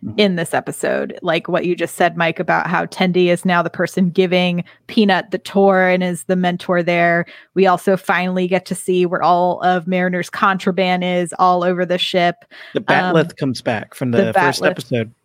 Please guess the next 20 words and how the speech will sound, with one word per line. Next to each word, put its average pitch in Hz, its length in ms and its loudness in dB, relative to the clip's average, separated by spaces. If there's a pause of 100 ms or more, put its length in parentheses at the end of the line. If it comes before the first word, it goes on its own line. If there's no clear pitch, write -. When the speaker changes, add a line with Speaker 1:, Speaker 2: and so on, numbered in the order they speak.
(280)
Speaker 2:
Yes, 170 460 -2
totally 185 320 0
comes 180 320 -2
back. 180 340 0
And 202 160 2
then 190 200 2
we 190 120 0
get 180 300 2
Tendi 190 600 2
and 180 180 -2
Rutherford 185 720 2
also 196 320 2
meeting 196 480 2
again 190 460 0
for 180 160 -6
kind 180 180 -2
of 175 80 -6
the 180 100 -2
first 180 360 -2
time, 180 460 0